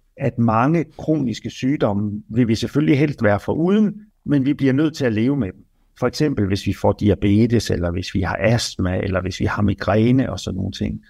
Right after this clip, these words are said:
Og der går en stor del af behandlingen af de sygdomme jo ud på at rådgive folk om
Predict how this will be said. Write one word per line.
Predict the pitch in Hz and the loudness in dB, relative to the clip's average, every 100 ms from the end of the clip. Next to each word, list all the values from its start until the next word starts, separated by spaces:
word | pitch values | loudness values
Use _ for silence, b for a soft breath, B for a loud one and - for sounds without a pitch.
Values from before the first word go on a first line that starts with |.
| b | b
Og | |
der | 160 | -2
går | 170 175 | 2 0
en | |
stor | 156 - 208 | 0 0 2
del | 143 143 | 2 0
af | 113 | 0
behandlingen | 113 160 196 113 104 | -2 0 0 0 0
af | 101 | -2
de | 139 | -2
sygdomme | - 165 170 117 110 | -2 0 2 4 4
jo | 110 | 2
ud | 160 214 | 2 2
på | 214 123 120 - b b b b 131 | 2 0 -2 -4 b b b b -4
at | 107 - | 0 2
rådgive | 156 196 147 135 | 2 2 -2 -6
folk | - 135 127 127 | 0 0 2 2
om | 107 | 0